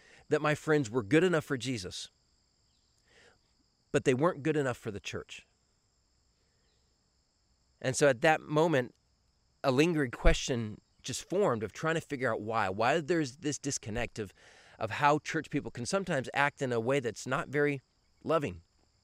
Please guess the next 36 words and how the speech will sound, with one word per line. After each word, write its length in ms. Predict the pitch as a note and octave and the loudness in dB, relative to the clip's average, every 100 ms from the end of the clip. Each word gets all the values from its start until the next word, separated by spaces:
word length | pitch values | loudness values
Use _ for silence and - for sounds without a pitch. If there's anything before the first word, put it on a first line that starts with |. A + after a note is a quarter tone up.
| _ _ _ - _ _ _ - | _ _ _ -20 _ _ _ -6
or 60 | |
in 60 | A#2 | -2
a 60 | |
way 140 | B2+ C3+ | 2 0
that 140 | A#2+ | 0
doesn't 240 | C3 C3 B2+ | -2 -2 0
really 180 | C3 | 0
reflect 400 | B2 - D#3+ C3+ | -2 -2 0 0
the 100 | - | -2
love 240 | G#2+ G#2 A2 | -4 -4 -4
of 140 | G2+ | -6
Jesus. 480 | A#2 B2+ - - - _ _ _ _ _ - | -6 -6 -8 -14 -16 _ _ _ _ _ -18
So 140 | - D3 | -6 4
off 240 | D3 D3+ | 4 6
I 120 | C#3+ | 4
went 220 | C3+ D3 - | 2 -2 -4
to 100 | C3 | -6
a 60 | |
Christian 340 | - C3+ - A#2+ | -4 -8 -8 -6
college, 400 | B2+ C3 D3 B2+ | 0 2 2 0
and 80 | |
then 80 | B2 | -2
I 80 | B2+ | -2
actually 240 | B2 - B2 | -2 -4 -8
became 280 | - C3+ | -6 -6
a 40 | A2 | -2
missionary 600 | C3+ D3 C#3+ B2+ B2+ C#3+ _ - - _ | -2 -2 -2 0 0 -4 _ -20 -20 _
for 160 | B2+ | -8
two 220 | - - D3 | -4 -2 0
years, 400 | A#2+ C3+ D#3+ C#3 | 2 4 2 0
and 100 | B2 | -2
I 80 | |
thought, 300 | B2 C3 A2 | -2 -2 -2
"Surely, 720 | - - E3 G3+ G#3 D3+ F#2 - - - | -4 0 4 8 8 6 0 -4 -18 -16
surely 560 | - - F#3 G3+ F3 D3 | -6 4 8 8 8 4
missionaries 840 | C#3+ F3 - F3 D3+ B2 F#2 - | 2 2 0 0 0 0 -2 -8